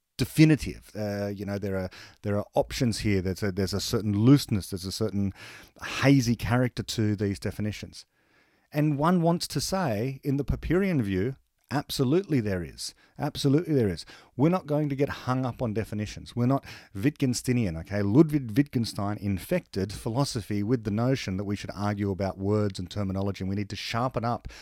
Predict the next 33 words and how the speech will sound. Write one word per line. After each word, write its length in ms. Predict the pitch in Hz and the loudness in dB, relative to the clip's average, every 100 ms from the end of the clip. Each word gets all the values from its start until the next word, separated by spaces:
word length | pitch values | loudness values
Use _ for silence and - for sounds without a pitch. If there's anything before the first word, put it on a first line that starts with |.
| - | -6
our 140 | 107 107 | -2 0
understanding 500 | 104 - 104 101 95 | 0 -2 -4 -2 -2
of 100 | 87 | -2
words 360 | 101 101 95 | -2 0 -2
and 100 | 92 | -6
terminology. 640 | - 101 92 95 104 90 85 - - | -6 -4 -4 -4 -4 -4 -8 -12 -2
And 100 | 123 | 2
if 120 | 123 | 4
we 80 | 135 | 6
don't, 420 | 123 202 139 123 - - - | 8 8 8 4 0 -16 -4
then 120 | 120 | 0
we're 80 | 117 | 2
not 160 | 117 - | 0 0
doing 180 | 110 | -2
proper 260 | 101 101 95 | 0 -4 -4
philosophy. 600 | - 123 143 127 90 73 - - - - | -2 0 0 -2 -6 -10 -12 -20 -18 2
This 400 | 117 160 - - | 6 6 4 -4
is 280 | 131 123 107 | 4 4 4
wrong. 480 | 92 107 95 82 85 | 2 2 2 0 0
This 220 | 117 123 | 0 0
is 280 | - 131 107 | -2 -2 -4
false. 460 | - 110 85 - - | -4 -4 -6 -8 -12
What 300 | 110 135 151 | 0 0 2
we're 160 | 139 143 | 0 -2
trying 440 | - 127 127 139 | -2 -6 -2 -2
to 80 | 135 | -4
do 180 | 135 131 | -2 -2
in 80 | 131 | -2
philosophy, 640 | 127 95 - 87 92 151 - - - _ _ _ _ _ | -4 -6 -8 -10 -8 -8 -10 -20 -20 _ _ _ _ _
on 220 | 123 127 | 4 6
Karl 240 | 127 131 117 | 4 2 0
Popper's 320 | - 110 98 | 0 -2 -2
view, 320 | 92 90 156 | -2 -4 -4